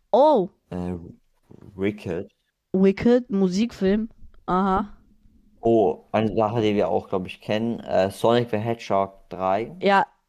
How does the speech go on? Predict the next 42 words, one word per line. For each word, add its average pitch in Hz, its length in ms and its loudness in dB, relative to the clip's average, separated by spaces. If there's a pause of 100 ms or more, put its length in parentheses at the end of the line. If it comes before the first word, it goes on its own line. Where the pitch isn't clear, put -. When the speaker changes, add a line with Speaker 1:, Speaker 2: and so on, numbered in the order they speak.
(120)
Speaker 1:
den 202 220 2
sehe 196 120 4
ich 202 80 0
ja 190 140 4
auch 196 60 0
gerade. 180 380 4 (680)
Speaker 2:
Ähm, 104 680 -2 (420)
und 107 240 -4
dann 110 300 4
noch 110 640 2
Alles 117 360 -2
steht 107 300 -4
Kopf - 380 -4
zwei. 82 460 -12 (500)
Speaker 1:
Den, 226 160 0
den, 269 180 0
den, 285 320 -2 (180)
den 262 180 4
kennst 233 280 0
du 214 40 6
auch, 208 140 4
Lars, 202 200 2
den 208 120 0
haben 220 140 2
wir 220 100 4
hier 214 180 4
in 202 100 0
der 196 80 2
Schule 208 300 2
geguckt. 190 340 -2 (1040)
Der 202 240 2
mit 202 300 -2
diesen 190 640 -2 (680)
Leu-, 208 320 4
mit 208 220 0
diesen 208 180 0
kleinen 214 280 2
Männchen 214 380 2
im 196 140 2
Kopf, 196 300 2
mit, 202 340 -4
äh, 190 540 6